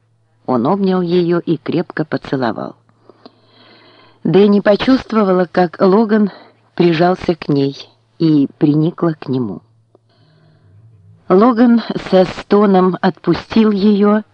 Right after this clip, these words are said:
и отступил на шаг. «Мы так никогда не выберемся. Ты можешь проглотить сейчас с полдюжины булочек с брусникой?» «Только булочек?» — кисло спросила она.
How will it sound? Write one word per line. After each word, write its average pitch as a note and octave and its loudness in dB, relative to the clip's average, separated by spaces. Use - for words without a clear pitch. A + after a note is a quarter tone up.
и E3 2
отступил D#3+ -2
на F3+ 0
шаг. - -6
«Мы D#3 0
так E3+ 0
никогда F3 2
не G#3+ 2
выберемся. A2+ -2
Ты A3 4
можешь F4 4
проглотить A#3 0
сейчас B3+ 2
с - -14
полдюжины F#3 2
булочек F3 0
с D3+ -6
брусникой?» C#3+ -2
«Только B3+ 0
булочек?» — A3+ 0
кисло E3 0
спросила D3+ 0
она. C3+ -4